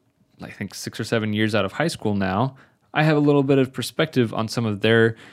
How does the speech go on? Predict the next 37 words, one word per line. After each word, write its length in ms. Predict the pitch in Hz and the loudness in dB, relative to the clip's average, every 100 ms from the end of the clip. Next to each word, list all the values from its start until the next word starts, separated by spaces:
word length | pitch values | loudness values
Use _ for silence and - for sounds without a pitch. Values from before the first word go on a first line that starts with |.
| - - | -20 -4
um, 200 | 110 101 | -2 -2
struggles 360 | - 113 107 101 | 0 2 2 0
that 120 | 92 | -2
they're 120 | 98 | -2
going 240 | 104 98 98 | 0 -2 -2
through 160 | 101 | -4
in 40 | 92 | -4
high 260 | - 95 | -4 -4
school 460 | - - 92 101 120 _ _ _ | -4 -4 -2 -2 -4 _ _ _
that 300 | 113 110 95 | -2 0 2
they 80 | 101 | 0
don't 160 | 98 - | 0 -2
have. 240 | 101 113 | 0 0
And 120 | - 120 | 0 0
sometimes 380 | 131 135 117 104 | 0 0 0 2
they 140 | 117 | 2
have, 440 | 107 123 113 107 - - _ - | 2 2 2 0 -6 -20 _ -2
um, 240 | 110 101 - | 0 0 -2
a 80 | 101 | -2
young, 420 | 98 101 104 104 _ _ | 0 -2 -2 -6 _ _
fresh 640 | - - - 117 117 - - | -20 -14 0 2 2 0 -2
perspective 540 | 107 - 104 - 104 | -4 0 0 0 0
on 100 | 110 | -2
some 140 | 101 110 | -2 -2
of 60 | |
my 260 | 110 123 156 | 0 0 0
own 180 | 95 90 | -2 -6
issues, 500 | 90 - 101 101 - - - - | -8 -4 -2 -4 -8 -20 -14 -4
um, 320 | 101 98 95 | -4 -4 -6
because 320 | 104 - 101 | -8 -8 -4
I've 180 | 101 107 | -2 0
gotten 200 | 107 110 | -2 -4
so 120 | 107 | -10
stuck 340 | - 107 104 - | -4 -4 -4 -6
in 120 | 101 | -4
my 280 | 101 98 - | 0 0 -2
own 380 | 101 98 98 | -4 -4 -6